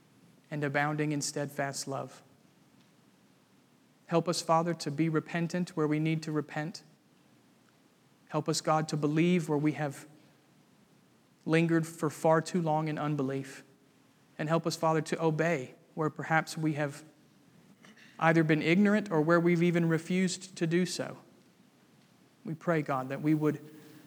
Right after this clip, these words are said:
learn from the failures of the prophet Jonah, and that we would put into practice, Father, the truth of who you are, and that the world would see, the nations, Father, would come in to rejoice.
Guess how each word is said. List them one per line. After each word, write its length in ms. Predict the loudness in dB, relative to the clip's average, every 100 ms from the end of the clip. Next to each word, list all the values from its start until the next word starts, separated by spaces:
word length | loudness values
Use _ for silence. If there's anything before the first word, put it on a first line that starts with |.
| -14
learn 560 | -6 0 2 2 -2 -6 -14 -20 -20 -14
from 240 | -4 -2
the 80 | -2
failures 560 | -2 0 2 2 2 0
of 260 | -4 -6 -16 -12
the 80 |
prophet 420 | -6 -2 -2 -4 -4
Jonah, 440 | -4 -2 -4 -10 -20 -20 -20 _ _ _ _ _ _ _ _ _ _ _ _ _ _ _ _ -20 -12
and 80 | -8
that 120 | -2
we 100 | 0
would 200 | 2 0
put 160 | 0 0
into 220 | 0 -2
practice, 560 | -2 0 0 -2 -6 -8 _ _
Father, 240 | -4 -4
the 100 | -2
truth 340 | -4 0 0 2
of 100 | 0
who 100 | 2
you 240 | 2 2
are, 280 | 0 0 -2 -10 _
and 100 | -6
that 160 | -6 -4
the 80 | -6
world 500 | -4 0 0 2 0
would 200 | 0 -2
see, 280 | -2 -2 -2
the 100 | -2
nations, 640 | 0 2 0 0 -6 -6
Father, 340 | -6 -4 -4 -4
would 180 | -4
come 240 | -6 -6 -4
in 200 | -2 -2
to 120 | -4
rejoice. 640 | -6 -4 -4 -6 -6 -8